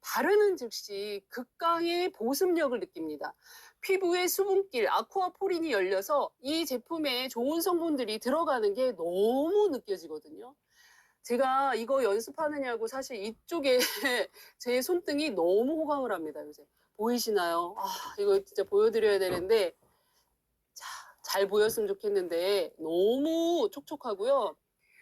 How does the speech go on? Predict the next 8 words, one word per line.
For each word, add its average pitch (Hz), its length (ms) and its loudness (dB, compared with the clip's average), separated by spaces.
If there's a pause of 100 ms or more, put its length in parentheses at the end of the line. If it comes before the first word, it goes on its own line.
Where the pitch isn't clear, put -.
(160)
정말 349 360 2
금방 233 340 0
스며듭니다, 175 600 -6
여러분. - 360 -20 (440)
너무 285 240 2
신기할 202 360 0
정도로. 151 420 -12 (420)
제가 196 640 2